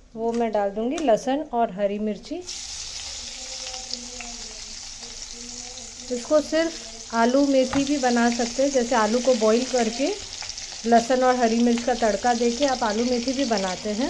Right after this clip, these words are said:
पर मेरी फैमिली में पहले से ऐसी ही मेथी बनते आई है और हमको ऐसा ही पसंद है,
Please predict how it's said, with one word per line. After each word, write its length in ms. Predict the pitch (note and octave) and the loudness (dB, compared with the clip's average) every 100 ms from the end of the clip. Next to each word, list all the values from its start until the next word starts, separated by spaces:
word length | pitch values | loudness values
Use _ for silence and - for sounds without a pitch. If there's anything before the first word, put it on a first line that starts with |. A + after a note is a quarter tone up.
| - - - - - - | -4 -12 -12 -12 -10 4
पर 140 | C#4 | 4
मेरी 240 | C4 B3 C4 | 6 4 4
फैमिली 440 | C4 A#3 B3+ C#4+ | 2 4 4 4
में 120 | C#4+ C#4+ | 4 6
पहले 360 | C4 B3+ C#4 | 6 8 8
से 140 | C4+ D4 | 8 6
ऐसी 280 | C4 A#3+ C#4+ | 6 4 4
ही 120 | C#4+ | 6
मेथी 340 | C#4+ A#3+ A#3 B3 | 6 6 4 4
बनते 320 | A3+ G#3+ A#3+ | 4 6 4
आई 160 | A3 G#3+ | 4 6
है 140 | A#3 | 6
और 80 | C4 | 4
हमको 220 | C4 B3+ | 4 4
ऐसा 280 | C4+ A3+ A#3+ | 4 4 4
ही 140 | A#3 B3 | 4 4
पसंद 380 | A3+ F#3+ G#3 G3+ | 0 0 0 0
है, 160 | G3 | 0